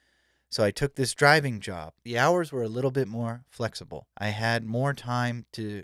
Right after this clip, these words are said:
focus on this project that I wanted to start. And I had figured out,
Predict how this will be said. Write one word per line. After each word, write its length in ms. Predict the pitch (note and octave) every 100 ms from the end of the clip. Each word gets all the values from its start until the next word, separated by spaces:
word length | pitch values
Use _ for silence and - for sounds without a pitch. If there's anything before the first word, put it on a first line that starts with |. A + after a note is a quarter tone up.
| -
focus 480 | - C#3 C#3+ G#2 -
on 160 | F#2+
this 140 | F#2 -
project 540 | - G#2 G2 E2 -
that 120 | F2+
I 60 | F2+
wanted 300 | F2+ F2 F2
to 60 |
start. 360 | - - E2 D#2 -
And 400 | G2+ G2 G2 -
I 180 | G#2+ G2+
had 360 | F#2+ F#2 F#2
figured 380 | - A2+ A2 G#2+
out, 300 | G#2 G2+ G2